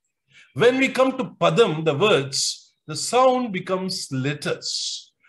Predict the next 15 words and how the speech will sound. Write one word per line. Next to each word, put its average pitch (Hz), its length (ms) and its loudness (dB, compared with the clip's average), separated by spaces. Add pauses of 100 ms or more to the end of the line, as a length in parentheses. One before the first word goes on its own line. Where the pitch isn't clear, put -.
(140)
The 175 80 -2
letters 262 400 2
become 185 480 -4
words, - 760 -2 (200)
and 165 200 -2
words 285 300 6
become 190 320 -6
sentences, 175 1080 -4 (160)
and 185 160 2
sentences 269 680 0
become 175 560 -2 (280)
knowledge 175 540 2
repositories 180 760 -2
and 151 160 -4
literature. 139 580 -8